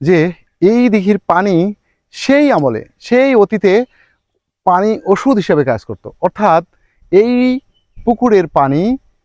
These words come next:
সেই অতীতে ওষুধ হিসেবে কাজ করত। এখানকার মানুষ যারা গরিব, যারা টাকার অভাবে চিকিৎসা পেত না, দূরে কোথাও গিয়ে ডাক্তার দেখাতে পেত না,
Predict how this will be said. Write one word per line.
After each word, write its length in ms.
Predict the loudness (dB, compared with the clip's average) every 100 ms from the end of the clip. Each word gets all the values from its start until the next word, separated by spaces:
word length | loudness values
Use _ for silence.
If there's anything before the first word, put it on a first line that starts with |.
| _
সেই 420 | -6 0 2 4
অতীতে 540 | 2 0 -2 0 0 -2 -10 _ _
ওষুধ 380 | -2 0 0 0
হিসেবে 280 | 2 0 0
কাজ 220 | -2 -6
করত। 300 | -10 -14 -18 -20 _ _ _ -6
এখানকার 460 | -2 -2 0 -2
মানুষ 580 | 0 0 2 0 -4 -12 -20 -20 _ -2
যারা 220 | 0 0
গরিব, 440 | 0 0 2 -2 -8 -6
যারা 280 | -2 0 0
টাকার 360 | -4 -2 -2
অভাবে 300 | -2 -4 -6
চিকিৎসা 380 | -6 -8 -6 -8
পেত 240 | -4 -4
না, 280 | -2 -4 -4 -10 _ _ -8
দূরে 320 | -2 0 0
কোথাও 460 | -2 -4 -2 0 0
গিয়ে 360 | 0 0 0 -4 _ _ -6
ডাক্তার 400 | -4 -2 -2 -2
দেখাতে 260 | -2 -2 -2
পেত 220 | -2 0
না, 240 | 0 -2